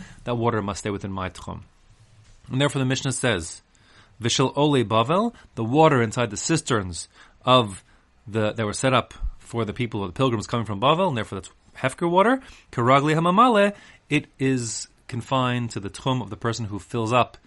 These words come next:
his canteen from that water. This Mishnah therefore understands that, that a Hefker object has no Makom Shvisa, has no home base, uh, until someone claims ownership of it.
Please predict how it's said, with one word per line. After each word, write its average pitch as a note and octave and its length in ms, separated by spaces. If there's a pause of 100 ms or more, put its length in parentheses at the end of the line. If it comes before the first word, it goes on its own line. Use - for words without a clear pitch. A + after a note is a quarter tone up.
(280)
his G2+ 220
canteen D3 420
from A2+ 220
that G#2 180
water. F2 300 (880)
This A#2+ 160
Mishnah B2+ 240
therefore A2 300
understands C3+ 600
that, G#2 300 (560)
that A2 160
a G2+ 200
Hefker C3 360
object A2+ 340
has B2 340
no A2+ 160
Makom G2+ 340
Shvisa, B2+ 340
has A2 160
no G#2 140
home G2+ 180
base, E3 320 (460)
uh, G2+ 260
until A2+ 560 (240)
someone G#2 540 (560)
claims A2 240
ownership A2 440
of A#2 140
it. - 200